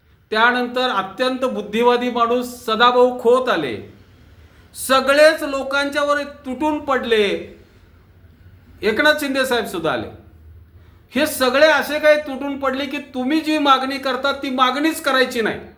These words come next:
नाही मागणी करायची, आम्ही ईव्हीएम सोडणार नाही. अरे का अट्टास का तुमचा ईव्हीएमचा? का तुम्हाला मतांची भीती वाटते का? तुम्हाला बॅलेट पेपरची भीती वाटते का?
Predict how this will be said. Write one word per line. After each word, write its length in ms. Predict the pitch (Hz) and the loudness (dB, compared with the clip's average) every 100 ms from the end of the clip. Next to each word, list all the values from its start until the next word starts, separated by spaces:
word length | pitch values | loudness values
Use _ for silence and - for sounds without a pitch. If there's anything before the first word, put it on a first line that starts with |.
| _ _ _ _ 156 | _ _ _ _ -2
नाही 200 | 220 247 | 0 2
मागणी 320 | 214 180 165 | 0 0 -4
करायची, 400 | 156 123 104 - - _ _ _ _ _ _ _ _ - | -2 -4 -8 -16 -20 _ _ _ _ _ _ _ _ 2
आम्ही 340 | 240 302 302 | 4 4 2
ईव्हीएम 300 | 269 277 285 | 2 0 0
सोडणार 560 | 247 254 220 208 175 151 | 0 2 2 2 0 -2
नाही. 160 | 110 101 | -8 -6
अरे 140 | - 269 | -2 -2
का 360 | 269 285 302 | 0 4 4
अट्टास 640 | 240 214 - 302 320 320 - | 2 -6 0 4 4 2 -2
का 140 | 294 | -2
तुमचा 360 | 302 277 254 262 | -2 -4 -4 -2
ईव्हीएमचा? 520 | 240 214 196 - 117 104 - - _ _ _ - - - - - - - - | -2 -2 -4 -4 -10 -12 -18 -20 _ _ _ -20 -20 -20 -20 -20 -20 -20 0
का 180 | 247 262 | 2 2
तुम्हाला 240 | 269 285 | 0 2
मतांची 560 | 247 240 262 262 262 254 | 2 0 0 0 -4 -10
भीती 520 | 202 - 160 202 302 | -12 -10 -6 -2 2
वाटते 280 | 294 - 196 | 2 2 -4
का? 140 | 190 | -4
तुम्हाला 440 | 175 165 175 202 247 - - - - - - - - - - - 135 | -6 -4 -2 -4 -6 -14 -20 -20 -20 -20 -20 -18 -18 -18 -18 -14 2
बॅलेट 400 | 190 240 262 269 | 4 4 2 -2
पेपरची 400 | 247 262 254 269 | -2 -2 -4 -2
भीती 260 | 214 214 | -2 -2
वाटते 300 | 277 254 233 | -4 -2 -4
का? 220 | 202 117 | -6 -8